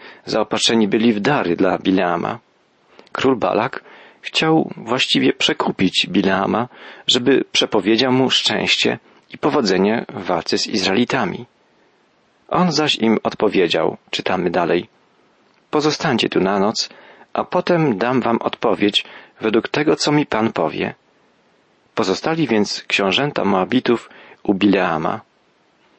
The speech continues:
Bileam wydaje się postępować szczerze, uczciwie. Mówi, że musi zapytać Boga o odpowiedź. I rzeczywiście zwraca się w modlitwie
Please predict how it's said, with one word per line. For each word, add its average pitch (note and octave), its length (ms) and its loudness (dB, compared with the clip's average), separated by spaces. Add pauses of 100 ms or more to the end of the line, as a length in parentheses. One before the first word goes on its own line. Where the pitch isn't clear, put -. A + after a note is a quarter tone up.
(360)
Bileam G2+ 440 2
wydaje A#2 300 0
się D3 200 0
postępować D3+ 720 -2
szczerze, - 520 0
uczciwie. A2 640 -2 (640)
Mówi, B2 420 2
że A#2+ 220 2
musi C3+ 280 4
zapytać C#3 440 0
Boga G2+ 400 0
o - 80 0
odpowiedź. - 680 -4 (720)
I F#2+ 180 2
rzeczywiście G#2+ 680 0 (320)
zwraca G#2 400 0
się F#2 240 0
w E2 60 -8
modlitwie A#2+ 720 0